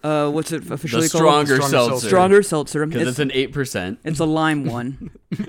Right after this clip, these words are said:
Speaker 2: It's eight percent, two hundred and thirty calories, one gram of sugar, four total carbs. So this is not the low carb one.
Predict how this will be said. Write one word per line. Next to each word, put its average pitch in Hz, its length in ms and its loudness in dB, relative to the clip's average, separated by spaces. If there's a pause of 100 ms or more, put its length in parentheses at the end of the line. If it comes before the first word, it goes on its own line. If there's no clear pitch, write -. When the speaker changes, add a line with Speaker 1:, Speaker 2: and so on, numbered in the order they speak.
(300)
Speaker 2:
It's - 220 -20
eight 165 160 0
percent, 151 500 -6
two 254 160 -2
hundred 147 220 0
and 104 100 -8
thirty 107 240 -4
calories, 98 800 -4
one 170 480 -4
gram 147 340 -4
of 120 100 -8
sugar, 92 520 -8 (120)
four 185 380 -2
total 139 400 -6
carbs. 87 560 -10
So - 240 -16
this 131 180 -10
is 139 140 -10
not 151 320 -4
the 123 140 -2
low 120 260 -2
carb 110 360 -6
one. 52 360 -16